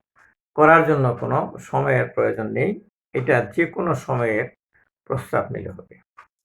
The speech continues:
যে কোনো সময়ের প্রস্রাব নেওয়াকে বলা হয় র্যান্ডম স্যাম্পল। র্যান্ডম স্যাম্পল যে কোনো সময়, যখন ল্যাবে আসলেন তখন দিলেন,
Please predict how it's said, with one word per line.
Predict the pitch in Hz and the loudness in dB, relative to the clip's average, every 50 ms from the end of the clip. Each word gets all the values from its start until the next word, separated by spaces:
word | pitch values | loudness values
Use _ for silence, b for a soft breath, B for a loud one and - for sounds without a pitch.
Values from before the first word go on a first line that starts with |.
| _ _ _ _ _ _ - | _ _ _ _ _ _ -14
যে | 120 101 101 190 190 190 190 | -12 -4 6 8 8 8 8
কোনো | 233 226 226 233 | 6 6 6 6
সময়ের | 226 - - 226 220 226 220 214 - - | 4 2 0 0 2 4 2 2 2 2
প্রস্রাব | 202 180 175 - - 185 180 180 - - - | 0 0 0 0 -2 0 0 0 -2 -4 -2
নেওয়াকে | 147 143 143 139 131 131 - 123 | 0 2 4 4 2 0 0 -2
বলা | 120 117 113 107 98 | -2 0 0 0 -2
হয় | 95 104 127 147 160 - - _ - | -2 -4 -4 -4 -6 -8 -12 _ -6
র্যান্ডম | 110 104 104 120 131 139 147 151 151 151 135 143 127 95 95 95 95 - | -4 -2 2 4 4 4 4 2 2 2 2 2 2 2 -2 -6 -6 -8
স্যাম্পল। | - - - 98 95 92 - - - - - - - | -10 -12 -10 -8 -8 -8 -8 -8 -10 -10 -10 -8 0
র্যান্ডম | 107 131 143 165 175 160 165 156 147 127 | 4 4 4 4 4 2 0 0 0 -4
স্যাম্পল | - - 92 92 - - - - - 127 | -6 -8 -8 -10 -10 -14 -20 -20 -8 2
যে | 139 185 185 | 4 4 4
কোনো | 185 196 175 147 127 | 4 0 -4 -4 -4
সময়, | - - - - - 127 - | -6 -8 -12 -12 -12 -6 0
যখন | 165 160 160 - 170 160 151 151 - _ - 117 113 117 110 - - _ _ - - | 0 0 0 0 -4 -4 -4 -6 -10 _ -8 -6 -4 -2 -2 -4 -6 _ _ -10 0
ল্যাবে | 113 127 131 123 123 | 2 4 4 6 4
আসলেন | 117 117 - - 107 107 104 | 4 2 0 -4 -8 -8 -6
তখন | - 123 117 - 117 107 101 | -4 -4 -4 -4 -6 -8 -6
দিলেন, | 92 92 - - | -6 -8 -8 -10